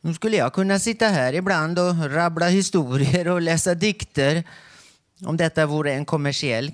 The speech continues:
kanal, men ack nej. Nej, jag ska inte låta så bitter, ni får ursäkta mig. <clears throat> Det är ju så, för då kan man ju lätt bli betraktad som okollegial.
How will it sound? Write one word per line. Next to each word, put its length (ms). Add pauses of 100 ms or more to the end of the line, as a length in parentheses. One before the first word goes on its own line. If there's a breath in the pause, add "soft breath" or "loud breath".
(160)
kanal, 460
men 280 (180)
ack 280
nej. 280 (1900 loud breath)
Nej, 320
jag 120
ska 100
inte 180
låta 280
så 140
bitter, 560
ni 80
får 160
ursäkta 380
mig. 160 (180)
<clears throat> 360 (1400 loud breath)
Det 100
är 100
ju 60
så, 240
för 120
då 200
kan 220
man 160
ju 140
lätt 320
bli 240
betraktad 720
som 320
okollegial. 1300